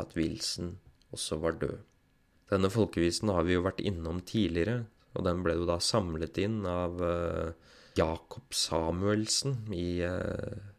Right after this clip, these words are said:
Folkeminne fra Modum og grannebygdene.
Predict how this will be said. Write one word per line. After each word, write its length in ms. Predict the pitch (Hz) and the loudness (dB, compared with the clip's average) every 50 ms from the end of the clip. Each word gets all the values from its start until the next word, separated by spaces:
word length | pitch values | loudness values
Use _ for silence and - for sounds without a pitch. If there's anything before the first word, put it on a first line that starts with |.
| _ _ - | _ _ -18
Folkeminne 1120 | - - - 113 110 92 85 - - - - 80 85 85 85 82 85 87 98 107 107 104 | -6 2 4 6 6 6 4 -2 -8 -6 -4 -2 -2 -2 -2 -2 -2 0 0 0 0 -2
fra 200 | - - 92 90 | -2 -2 0 0
Modum 560 | 92 95 95 90 85 85 85 87 87 87 90 | 0 0 -2 -2 -2 -2 0 2 2 2 2
og 140 | 92 98 101 | 0 2 2
grannebygdene. 920 | 101 101 101 98 92 82 85 80 80 85 80 85 82 87 98 110 127 131 | 2 4 4 2 0 -2 -4 -2 0 0 0 0 -2 -4 -4 -2 -2 -4